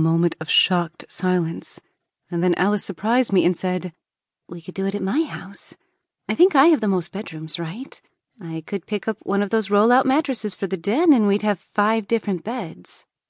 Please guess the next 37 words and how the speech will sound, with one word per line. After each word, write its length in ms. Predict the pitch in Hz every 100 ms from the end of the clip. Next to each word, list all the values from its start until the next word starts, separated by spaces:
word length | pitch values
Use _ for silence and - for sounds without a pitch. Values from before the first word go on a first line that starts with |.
| _ _ _
It 100 | 180
was 160 | 165 170
really 320 | 185 202 202 -
odd 260 | 214 220
the 100 | -
way 140 | 185 180
we 120 | 175
started 420 | - 185 180 -
talking 480 | - 226 247 202 180
about 280 | 165 175 170
it, 140 | 165 -
like 200 | 180 185
we 80 | 196
were 120 | 180
planning 480 | - - 233 240 220
a 60 |
barbecue. 840 | 175 - 220 262 165 - 156 190 185 _ _ _ _ _ -
Before 240 | 220 311
I 140 | 302 294
knew 200 | 247 185
it, 260 | 170 - - _ _ _ _ -
I 160 | 220 320
was 120 | 349
in 80 | 302
charge 240 | 208 202
of 80 | 180
snacks, 720 | - - 240 147 - - - _ _
and 100 | 175
we 120 | 175
made 200 | 180 202
it 140 | 214 214
a 60 |
point 340 | 214 - 240 214
to 140 | 220
ensure 560 | 220 - 254 247 208 196 _ _
they 140 | - 220
weren't 240 | 285 330